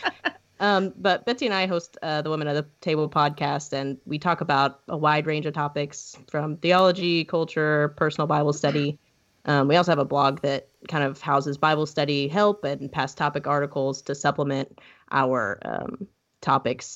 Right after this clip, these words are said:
on the podcast. And really, we just want to encourage women to study the Word, to know God, to know the gospel through the Word, and to learn right alongside our listeners because,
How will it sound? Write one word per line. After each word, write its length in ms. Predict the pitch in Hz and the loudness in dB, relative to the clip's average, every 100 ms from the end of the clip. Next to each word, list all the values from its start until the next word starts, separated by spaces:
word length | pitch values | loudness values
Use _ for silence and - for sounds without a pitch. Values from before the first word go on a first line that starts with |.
| - | -2
on 140 | 147 147 | -2 -2
the 60 | |
podcast. 840 | - 143 139 135 131 165 - - - _ | 0 0 2 -4 -4 -6 -10 -20 -20 _
And 340 | 165 156 151 - | -2 0 -2 2
really, 220 | 226 285 | 4 4
we 140 | 226 | 2
just 180 | 185 180 | 0 -2
want 220 | 165 156 | -2 -2
to 100 | - | -2
encourage 340 | 151 147 143 143 | -6 -4 -4 -2
women 260 | 143 143 | -2 -2
to 180 | 143 143 | 0 -2
study 260 | 139 156 160 | 2 2 4
the 120 | 151 | 4
Word, 400 | 151 151 151 151 | 4 4 2 0
to 100 | 143 | 2
know 160 | 147 147 | 2 4
God, 420 | 147 147 147 147 | 4 6 4 0
to 140 | - | -4
know 100 | 139 | 0
the 80 | 143 | 0
gospel 540 | 143 143 139 - 139 | 0 0 -2 0 0
through 180 | 147 202 | 2 2
the 80 | 208 | 6
Word, 240 | 180 180 175 _ - - _ | 6 6 2 _ -20 -20 _
and 360 | - 160 151 147 147 | 0 2 2 0 -4
to 340 | - 151 147 139 | -2 2 2 4
learn 320 | 160 165 151 151 | 4 4 4 2
right 140 | 151 | 4
alongside 400 | 147 147 147 143 | 4 2 0 0
our 100 | 147 | 0
listeners 400 | 147 143 143 143 | 0 -2 -4 -6
because, 580 | - 143 143 131 - | -12 -2 -2 0 -6